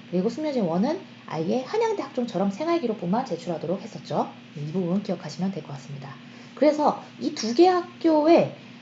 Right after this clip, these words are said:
어, 교과 레벨을 살펴보면, 어, 어느 정도의 내신이 여기를 갈 수 있다라는 걸 알 수 있는데 이대 고교 추천 전형의 경우에는 입결이 굉장히 높아요. 인문계열의 경우 합격자 내신 평균이 일 점 삼구,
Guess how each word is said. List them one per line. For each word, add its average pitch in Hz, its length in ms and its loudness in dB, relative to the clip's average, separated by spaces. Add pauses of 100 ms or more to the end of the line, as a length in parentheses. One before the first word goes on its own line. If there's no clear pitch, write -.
(160)
어, 170 280 -4
교과 349 1200 8
레벨을 220 500 6
살펴보면, 269 800 2 (400)
어, - 320 -12 (100)
어느 214 220 4
정도의 269 880 6
내신이 226 560 -2 (160)
여기를 180 300 -2
갈 160 160 -8
수 - 100 -6
있다라는 180 320 -4
걸 175 120 -4
알 143 40 -6
수 - 140 -10
있는데 156 360 -2 (460)
이대 226 320 2
고교 220 240 0
추천 240 240 -4
전형의 202 300 2
경우에는 170 360 0
입결이 175 280 -4
굉장히 208 380 -2
높아요. 160 500 -4 (580)
인문계열의 269 560 2
경우 202 180 2
합격자 - 300 -8
내신 185 240 -2
평균이 202 320 -2
일 190 220 0
점 214 160 -2
삼구, 240 420 -6